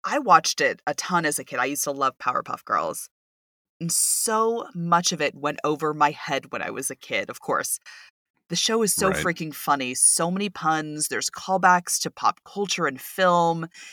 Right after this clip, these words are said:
Speaker 1: There's so many little adult jabs that make it fun, I think, even for parents or adults to watch,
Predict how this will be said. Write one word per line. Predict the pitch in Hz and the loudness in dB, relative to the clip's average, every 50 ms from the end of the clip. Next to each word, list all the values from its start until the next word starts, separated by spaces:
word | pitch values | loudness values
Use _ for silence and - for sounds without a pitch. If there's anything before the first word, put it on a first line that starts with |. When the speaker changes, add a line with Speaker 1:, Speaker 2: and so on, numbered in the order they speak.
| - - - - _ _ | -20 -20 -20 -20 _ _
Speaker 1:
There's | - 175 165 - | -4 -2 0 0
so | - - 190 175 | 0 0 0 0
many | 190 214 220 214 190 | 0 0 0 0 0
little | 180 180 175 175 170 - | 0 -2 -2 -2 -2 -4
adult | 156 - _ - 147 151 147 - _ - | -6 -4 _ -2 -2 -2 -4 -8 _ -2
jabs | - 131 117 120 117 139 160 165 165 - | 2 4 6 6 6 4 4 2 0 -2
that | 160 - | -2 -2
make | 143 147 156 165 - | -2 -2 -2 -2 -4
it | 175 - | -6 -8
fun, | - - 143 139 135 131 127 131 131 - | -6 -2 0 0 0 0 -2 -4 -4 -4
I | 139 151 147 | -4 -4 -4
think, | - 147 143 - | -6 -8 -8 -8
even | 135 143 135 143 135 135 | -8 -8 -6 -8 -8 -8
for | - 131 123 | -6 -8 -8
parents | - - 143 143 139 135 - - | -6 -4 -4 -2 -2 -2 -4 -6
or | 107 | -8
adults | - 127 - 131 139 143 - - - | -8 -6 -4 -4 -4 -4 -4 -6 -8
to | - 113 | -8 -8
watch, | 113 113 95 113 151 175 - - - - - - | -4 0 0 0 0 -2 -4 -8 -8 -8 -8 -10